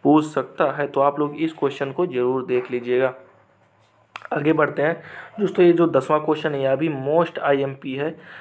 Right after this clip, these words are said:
दोस्तों, यह क्वेश्चन जो है, हर साल पूछता है, अब इस बार तो पता नहीं कि,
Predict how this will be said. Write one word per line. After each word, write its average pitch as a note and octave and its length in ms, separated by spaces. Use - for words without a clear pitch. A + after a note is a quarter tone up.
दोस्तों, D3+ 220
यह D#3+ 220
क्वेश्चन D#3+ 420
जो D3 160
है, D#3 220
हर D#3+ 220
साल D#3 300
पूछता C#3 520
है, E3+ 80
अब C#3+ 160
इस C#3+ 100
बार D#3+ 280
तो E3 60
पता D3+ 300
नहीं D3+ 140
कि, D#3+ 220